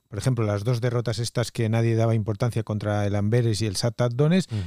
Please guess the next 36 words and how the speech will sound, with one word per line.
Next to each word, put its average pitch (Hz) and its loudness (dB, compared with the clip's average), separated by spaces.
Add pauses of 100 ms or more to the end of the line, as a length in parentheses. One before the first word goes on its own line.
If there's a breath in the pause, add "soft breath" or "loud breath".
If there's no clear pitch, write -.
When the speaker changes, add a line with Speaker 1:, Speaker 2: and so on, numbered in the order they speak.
(140)
Speaker 1:
eso 127 0
te 127 4
suma 131 2
puntos 156 4
para 143 2
el 113 0
tema 135 2
del 131 2
coeficiente. 107 -2
Y 123 2
ahora 139 2 (400 loud breath)
necesita 123 4
el 143 6
Barça 135 4
llegar 131 6
muy 147 6
lejos 139 4
en 139 2
la 127 6
Champions, 160 4
en 117 2
esta 123 2
Champions, 156 4 (120 loud breath)
Speaker 2:
O 143 4
que 151 4
el 131 4
Atlético 120 4
de 135 8
Speaker 1:
o - 8
que 120 4
el 131 8
Speaker 2:
Madrid 139 6 (200)
Speaker 1:
Atleti-, - -18 (160)
no, 151 6
Speaker 2:
caiga. 107 4
Speaker 1:
él, 180 2